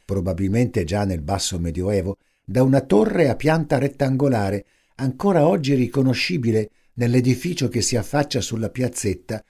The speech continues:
alle nostre spalle, in quella che una volta era appunto nota come contrada della torre.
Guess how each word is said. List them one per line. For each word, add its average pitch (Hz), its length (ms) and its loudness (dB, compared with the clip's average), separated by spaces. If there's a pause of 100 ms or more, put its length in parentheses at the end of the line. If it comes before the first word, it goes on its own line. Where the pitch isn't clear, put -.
(140)
alle 107 220 -2
nostre 110 400 -4
spalle, 98 540 -4 (340)
in 127 120 -2
quella 190 300 4
che 135 160 2
una 143 180 4
volta 101 480 0 (140)
era 120 220 0
appunto 156 380 0
nota 113 320 2
come 104 240 -2
contrada 95 500 -4
della 95 240 -2
torre. 69 400 -10